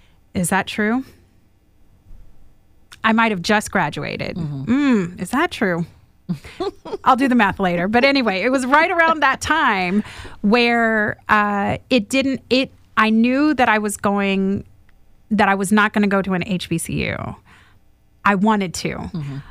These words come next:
Speaker 1: but, um, I also did not wanna leave California. And so until we get an H B C U in Cali, that's, there's gonna be a lot of, you know, folks who are feeling that same way. But, um, so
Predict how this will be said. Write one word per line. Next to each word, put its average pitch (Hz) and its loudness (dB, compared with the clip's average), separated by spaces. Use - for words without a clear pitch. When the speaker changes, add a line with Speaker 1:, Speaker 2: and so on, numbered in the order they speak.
Speaker 1:
but, 202 2
um, 170 0
I 202 2
also 190 2
did 202 2
not 185 2
wanna 185 -2
leave 170 -2
California. 143 -2
And 170 0
so 190 2
until 226 0
we 247 2
get 202 2
an 196 2
H 196 0
B 214 2
C 226 0
U 180 0
in 190 -2
Cali, 180 0
that's, 180 -2
there's 190 -2
gonna 190 0
be 180 0
a 175 0
lot 175 0
of, 175 -6
you 208 2
know, 165 0
folks 160 -4
who 180 -4
are 160 -2
feeling 165 -2
that 160 -2
same 160 -2
way. 147 -4
But, 180 -2
um, 175 0
so 202 0